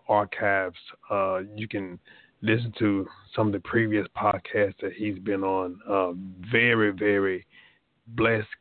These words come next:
gifted, uh, young man and young couple, um, spoke well about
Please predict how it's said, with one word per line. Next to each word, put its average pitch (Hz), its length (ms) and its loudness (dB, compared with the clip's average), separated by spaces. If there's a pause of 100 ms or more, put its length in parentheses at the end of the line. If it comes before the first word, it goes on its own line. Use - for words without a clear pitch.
(120)
gifted, 113 600 -2 (480)
uh, 101 220 0
young 104 400 0
man 107 260 2
and 107 320 0 (480)
young 107 280 0
couple, 98 500 -2 (420)
um, 92 400 -2 (240)
spoke - 480 -2 (1200)
well 120 580 2
about 101 400 -2